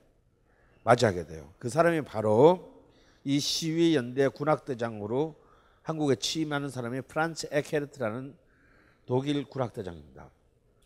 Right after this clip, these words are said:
근데 이 프란츠 에케르트는 한국 교회만큼이나 중요한 영향, 한국의 음악 문화에 중요한 영향을 미쳐요. 왜냐고요? 최초의 대한제국의 애국가를 바로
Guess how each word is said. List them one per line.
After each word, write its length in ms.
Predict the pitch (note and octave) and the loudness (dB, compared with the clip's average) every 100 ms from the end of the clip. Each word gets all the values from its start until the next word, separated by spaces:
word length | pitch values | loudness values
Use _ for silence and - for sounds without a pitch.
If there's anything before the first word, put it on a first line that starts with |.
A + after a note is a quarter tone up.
| _ _ _ - _ | _ _ _ -20 _
근데 160 | F3 F#3+ | 6 6
이 40 | |
프란츠 440 | F#3+ - F#3+ G#3 | 6 -2 -6 -2
에케르트는 840 | A#3 A3 A3+ G#3 - F3+ G3+ A2 D2 _ _ _ _ _ _ _ | -2 0 -4 -6 -10 -4 -4 -4 -10 _ _ _ _ _ _ _
한국 520 | - A3+ B3 A#3+ A3+ | 2 4 4 2 0
교회만큼이나 960 | - A#2 B2+ D#3 C3+ D#3+ F3+ F#3+ E3 B2 | -2 4 6 6 4 -2 -4 -8 0 0
중요한 920 | - - A2+ A#2 C#3 C3+ D#3+ E3 D#3 | 0 -8 -12 -4 0 2 2 0 -4
영향, 520 | A2 A#2 A2+ C3+ A#2+ - - | -4 -4 -4 -4 -6 -12 -14
한국의 720 | D#3 F#3+ D#3+ B2+ C#3+ C#3 - | -10 -4 -4 0 2 2 0
음악 240 | C#3 D3+ C#3 | -6 -4 -4
문화에 300 | G#2 G2 F#2+ | -4 -2 -2
중요한 480 | - G#2 A#2+ A#2 G2 | -2 -12 -10 -10 -8
영향을 420 | G#2+ A#2 C#3 A2 | -6 -4 -4 -4
미쳐요. 800 | F#2+ A2 - F#2+ D#2+ F#2 E2 D2+ C2 _ _ _ _ _ _ _ _ | -8 -14 -14 -12 -10 -8 -10 -14 -20 _ _ _ _ _ _ _ _
왜냐고요? 720 | F#2+ G#2+ G2 E2+ F#2 G2 C3 D3+ _ _ _ _ _ _ _ _ _ _ _ _ | -10 -6 -6 -8 -8 -6 -6 -10 _ _ _ _ _ _ _ _ _ _ _ _
최초의 440 | - C#3 - F3+ | -6 -6 -6 -12
대한제국의 1000 | E3+ A2 A2+ B2+ D#3 C#3+ A#2+ G#2+ A#2 C3 - | -8 -2 4 4 2 -10 -8 -8 -4 -6 -4
애국가를 800 | A2 B2+ A#2+ C#3 B2+ C#3+ C3 F#2+ | -6 -6 -6 -4 -2 -2 -6 -10
바로 300 | G2+ G2+ | -10 -8